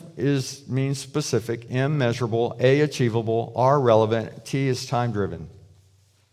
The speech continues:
When do I start? Today? Next week? Nah, I'll wait till next year. <laughs>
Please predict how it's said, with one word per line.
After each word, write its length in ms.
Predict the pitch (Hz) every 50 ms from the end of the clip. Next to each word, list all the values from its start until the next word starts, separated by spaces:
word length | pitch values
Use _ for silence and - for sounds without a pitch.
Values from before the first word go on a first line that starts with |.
| _ _ _ _
When 180 | - 123 143 156
do 80 | 147 143
I 100 | 143 131
start? 400 | - - - 147 143 123 - - - - - - _ _ _
Today? 440 | - 101 92 98 113 135 160 190 196 - - - - - - - - - - - - - _ -
Next 220 | - 107 107 - -
week? 260 | 127 143 156 175 - - - - - _ _ _ _ _ _ _ _ _ _ -
Nah, 300 | - 139 131 131 131 127
I'll 120 | 123 113 107
wait 200 | 107 101 101 -
till 120 | - 98
next 300 | 95 90 87 95 - -
year. 160 | - 90 98 107 - - 151
<laughs> 80 | 139